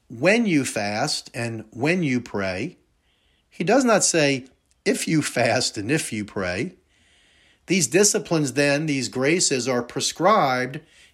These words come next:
and assumed to be ongoing. And Lent is not a season to merely give something up, which of course is great and important. But it's also a season to intensify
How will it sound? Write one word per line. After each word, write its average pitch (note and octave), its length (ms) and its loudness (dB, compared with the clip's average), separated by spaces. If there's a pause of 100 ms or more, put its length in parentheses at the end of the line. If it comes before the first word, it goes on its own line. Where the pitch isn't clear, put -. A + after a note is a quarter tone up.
(120)
and D3 120 -2
assumed F3 580 0
to D3 100 -6
be C#3 220 -2
ongoing. B2 760 -2 (1800)
And G3 140 2
Lent B3+ 240 4
is A#3 140 0
not G3+ 200 4
a E3+ 60 2
season E3+ 640 -2
to D3+ 220 -2
merely D#3 560 4
give C3 320 2
something A#2 600 -2
up, - 420 -8 (640)
which G3+ 180 0
of - 140 -2
course D#4 320 4
is D3 260 -2 (240)
great D3 440 2
and B2 320 0
important. A#2+ 720 -6 (1040)
But E3 100 -2
it's E3 140 0
also A3+ 400 2
a F3 60 2
season E3+ 540 -2
to D#3 200 -4
intensify C#3 1000 -4